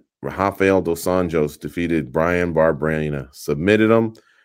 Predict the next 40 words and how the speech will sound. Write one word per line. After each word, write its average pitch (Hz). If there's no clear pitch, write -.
Round 101
two. 107
This -
was 80
at 85
a 78
hundred 101
seventy 107
pounds. 95
Still 117
kinda 123
throwing 117
McGregor's 110
name 110
out 98
there. 110
Remember, 92
they 85
were 107
supposed 104
to 90
fight. 110
He 90
was 95
supposed 92
to 85
be 92
the 85
welcoming 95
party 82
to -
McGregor 85
at 78
fifty-five 80
after 80
he 80
knocked 82
out 80
Jose 85
Aldo. 85